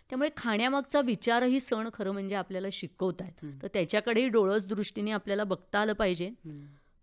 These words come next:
Speaker 1: कलांकडे बघण्याची दृष्टी मिळाली पाहिजे. आनंद हा फक्त जोरजोरात ओरडून, दुसऱ्यांवर काहीतरी आक्रमण करून होत
Speaker 2: केवळ.
Speaker 1: नाही. तर आनंदाच्या कल्पना ह्या वेगळ्या असतात. आपल्या आंतरिक ज्या उर्मी असतात कलांच्या
Speaker 2: हम्म.
Speaker 1: बाबत, सादर करण्याबाबत,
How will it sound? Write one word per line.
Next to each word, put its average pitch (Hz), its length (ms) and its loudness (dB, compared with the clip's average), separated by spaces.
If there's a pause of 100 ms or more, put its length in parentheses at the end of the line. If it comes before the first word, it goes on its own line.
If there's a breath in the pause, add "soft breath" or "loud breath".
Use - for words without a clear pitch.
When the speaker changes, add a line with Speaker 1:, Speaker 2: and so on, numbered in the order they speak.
(120)
Speaker 1:
कलांकडे 277 580 6
बघण्याची 254 400 2
दृष्टी 214 400 -4
मिळाली 196 360 -2
पाहिजे. 147 400 -4 (340)
आनंद 196 440 0
हा 240 180 2
फक्त 233 300 -2
जोरजोरात 220 640 2
ओरडून, 196 560 -2 (400 soft breath)
दुसऱ्यांवर 202 600 -2
काहीतरी 196 360 0
आक्रमण 190 560 -2
करून 190 380 -6
होत 247 280 4
Speaker 2:
केवळ. 302 100 0
Speaker 1:
नाही. 214 380 4 (300 soft breath)
तर 254 40 -4
आनंदाच्या 247 680 4
कल्पना 262 400 2
ह्या 277 160 2
वेगळ्या 226 360 4
असतात. 180 340 -4 (360)
आपल्या 240 400 2
आंतरिक 220 580 4
ज्या 262 160 8
उर्मी 247 340 4
असतात 240 320 -2 (100)
कलांच्या 202 420 0
Speaker 2:
हम्म. 190 140 -2
Speaker 1:
बाबत, 165 300 -4
सादर 175 420 0
करण्याबाबत, 165 640 -2